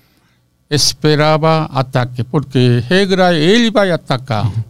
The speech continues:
Speaker 2: Mas tu, tu consegue identificar o movimento dele pelo olho, é
Speaker 1: Olho,
Speaker 2: isso?
Speaker 1: olho, sim, senhor.
Speaker 2: Só observando o movimento do olho
Speaker 1: Sim,
Speaker 2: dele,
Speaker 1: sim, senhor.
Speaker 2: tu
Speaker 1: Uhum.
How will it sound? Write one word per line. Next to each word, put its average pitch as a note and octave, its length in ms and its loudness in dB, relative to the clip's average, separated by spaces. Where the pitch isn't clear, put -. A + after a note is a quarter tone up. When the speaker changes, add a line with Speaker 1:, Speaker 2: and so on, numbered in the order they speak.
Speaker 2:
Mas C3+ 100 2
tu, D3+ 220 0
tu - 100 -8
consegue C#3+ 420 2
identificar C#3 580 2
o C#3 40 4
movimento B2+ 480 4
dele C3 320 4
pelo C#3+ 340 2
olho, B2 400 4
é G#2+ 100 0
Speaker 1:
Olho, C3+ 80 4
Speaker 2:
isso? G#2 260 0
Speaker 1:
olho, A2+ 240 -4
sim, C#3 200 -4
senhor. G#2+ 340 -4
Speaker 2:
Só C#3 180 2
observando D3+ 440 2
o D3 40 4
movimento C#3+ 500 4
do C3 140 4
olho C#3 160 4
Speaker 1:
Sim, E3 140 4
Speaker 2:
dele, C3+ 300 4
Speaker 1:
sim, C3+ 60 2
senhor. G#2 320 -2
Speaker 2:
tu C3 120 2
Speaker 1:
Uhum. C#3+ 280 4